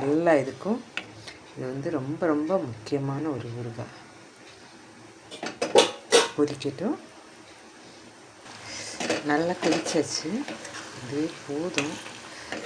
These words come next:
ஆ, நான் இன்னொரு பவுல்ல ட்ரான்ஸ்ஃபர் பண்ணிட்டு உங்களுக்கு காமிக்கிறேன். ஓகே. சுட சுட கொஞ்சம் சாதத்து கூட வச்சு சாப்பிட்ற அவ்வளோ அருமையா இருக்கும்.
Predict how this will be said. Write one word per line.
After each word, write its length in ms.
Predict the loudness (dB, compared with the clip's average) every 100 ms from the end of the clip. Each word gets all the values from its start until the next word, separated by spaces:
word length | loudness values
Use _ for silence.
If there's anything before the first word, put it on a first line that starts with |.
| -10 -10 -8
ஆ, 60 | -6 -4 -4 -8 -10 0
நான் 160 | 4 6
இன்னொரு 260 | 6 4 4
பவுல்ல 560 | 4 6 6 6 4 4
ட்ரான்ஸ்ஃபர் 460 | 0 0 -2 -4
பண்ணிட்டு 440 | -6 -6 -4 0 0
உங்களுக்கு 380 | -2 -4 -8 -10
காமிக்கிறேன். 520 | -6 -6 -6 -8 -8 -8
ஓகே. 300 | -6 -2 -2 -4 -12 -16 -16 -16 -16 -16 -16 -14 -14 -14 -14 -14 -12 -14 -14 -16 -18 -18 -20 -20 -14 -4
சுட 300 | -2 0 -2 -2
சுட 360 | -2 0 0 -2
கொஞ்சம் 340 | -6 -2 0 0 2
சாதத்து 480 | 4 4 0 -4 -4
கூட 160 | -4
வச்சு 320 | -4 -4 -8 -6
சாப்பிட்ற 320 | -4 -4 -4
அவ்வளோ 560 | -2 -2 2 4 4 2
அருமையா 360 | -2 -4 -2
இருக்கும். 460 | -4 -4 0 0 0